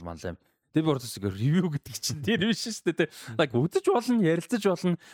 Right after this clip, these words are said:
Та шүүмж амар байл миний одоо чадах мэдэх өөрийнхөө хэмжээ левел юмдаа тэ ингээд би god гэсэн үг шүү дээ. Гэтэл ингээд юу гэдэг өөрийнхөө чадах юмараа шүүм тэр бол байж болох байхгүй. Би бол надаа юу гэдэг би хүлэн зөвшөөрч болохоор юм бол тэр байгаа.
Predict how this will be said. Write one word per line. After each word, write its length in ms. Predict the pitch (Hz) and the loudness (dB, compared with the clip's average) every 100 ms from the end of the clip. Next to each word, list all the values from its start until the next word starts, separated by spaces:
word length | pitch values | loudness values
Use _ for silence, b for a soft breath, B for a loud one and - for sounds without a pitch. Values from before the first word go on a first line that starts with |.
| B | B
Та 160 | 185 175 | 0 0
шүүмж 400 | - 196 190 160 | 2 0 2 2
амар 240 | 151 151 147 | 2 2 2
байл 80 | 123 | 2
миний 320 | 143 170 180 | 2 4 2
одоо 240 | 156 - | 2 -2
чадах 400 | 139 143 - - | -4 -4 -8 -6
мэдэх 400 | 143 139 - - - B B | -2 -2 -2 -20 -20 B B
өөрийнхөө 380 | 151 160 160 143 139 | 2 2 0 -2 -2
хэмжээ 400 | 139 135 165 131 | -2 0 0 2
левел 320 | 135 135 - 123 | 2 2 0 0
юмдаа 480 | 120 123 127 113 b b b 127 | 0 0 0 -2 b b b 0
тэ 160 | 120 | 0
ингээд 240 | 107 107 139 | 0 0 0
би 80 | |
god 320 | 127 117 120 - | 2 0 0 -6
гэсэн 160 | 101 | -8
үг 80 | - | -8
шүү 140 | - - | -10 -8
дээ. 80 | |
Гэтэл 240 | - 151 - - 120 | -2 -2 -2 -6 -4
ингээд 180 | 110 110 117 | -2 0 -2
юу 80 | |
гэдэг 160 | - 113 | 0 0
өөрийнхөө 320 | 139 165 151 | 0 0 -4
чадах 240 | 113 - 113 | -6 -4 0
юмараа 260 | 107 104 B B B | 0 0 B B B
шүүм 160 | 123 95 | -8 0
тэр 160 | 254 294 | 0 2
бол 140 | - | 0
байж 160 | 156 147 | 0 0
болох 240 | 120 117 - | -2 -4 -4
байхгүй. 160 | 95 | -4
Би 100 | 123 208 | 0 -2
бол 80 | - b b b | -2 b b b
надаа 220 | 131 151 190 | -2 2 2
юу 140 | 160 | 2
гэдэг 160 | 151 143 | 0 0
би 80 | 143 | 0
хүлэн 220 | 139 202 | 0 0
зөвшөөрч 240 | - 151 127 | 0 -2 -2
болохоор 200 | - 131 | -2 0
юм 20 | 113 | 0
бол 80 | - | 0
тэр 120 | 110 92 | 0 0
байгаа. 140 | 82 | -2